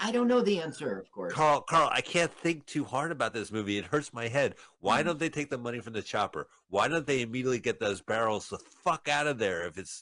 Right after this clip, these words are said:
Speaker 2: there's so many explosions going on? And this, what's,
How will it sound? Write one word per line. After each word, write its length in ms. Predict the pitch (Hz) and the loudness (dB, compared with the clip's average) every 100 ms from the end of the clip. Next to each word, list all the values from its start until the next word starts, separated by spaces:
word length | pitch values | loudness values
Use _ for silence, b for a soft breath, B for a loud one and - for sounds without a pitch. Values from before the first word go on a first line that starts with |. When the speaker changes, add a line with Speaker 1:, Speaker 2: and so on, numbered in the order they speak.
| 87 | -6
Speaker 2:
there's 220 | 98 92 | -6 -4
so 100 | 123 | -4
many 160 | 120 113 | -4 -6
explosions 600 | 107 - 120 120 107 92 | -8 -4 -4 -2 -6 -8
going 300 | 92 90 87 | -8 -8 -8
on? 240 | 82 82 b b b | -10 -10 b b b
And 120 | 101 101 | -12 -4
this, 180 | 123 - _ _ _ _ | -4 -4 _ _ _ _
what's, 300 | 151 156 | -2 -2